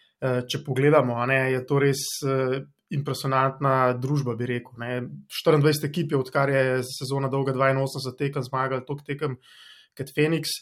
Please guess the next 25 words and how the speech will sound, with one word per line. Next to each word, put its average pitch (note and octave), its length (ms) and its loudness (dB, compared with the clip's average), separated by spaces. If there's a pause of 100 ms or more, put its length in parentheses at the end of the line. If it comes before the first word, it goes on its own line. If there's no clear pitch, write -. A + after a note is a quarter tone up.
(300)
od C#3 120 -10
tega D#3 220 6
jih D3 160 6
je C#3+ 140 2
petnajst, E3 500 2
se - 80 -8
pravi C#3 300 0
teh C#3+ 60 0
štiriindvajsetih C#3+ 840 0 (160)
osvojili C3+ 480 -4
naslov C3+ 240 -2
N B2+ 160 0
B B2 160 -2
A - 0 -
prvaka, A#2 460 -8
a - 100 -20
ne. - 0 - (540)
Kar B2+ 180 -2
pomeni, C3 360 0 (100)
veliko D3 400 4
več C#3 240 2
kot D3 160 -4
polovica C3+ 640 2
je C3 180 2
šla C3+ 360 2